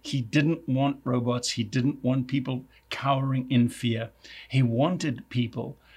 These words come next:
who would have the free choice to love him with all their hearts for all the beauty that he is.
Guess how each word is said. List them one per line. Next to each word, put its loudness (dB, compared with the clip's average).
who 6
would 4
have 0
the -4
free -2
choice -2
to 2
love 4
him 4
with 0
all 2
their 2
hearts -4
for 0
all 4
the 2
beauty 4
that -6
he -2
is. -12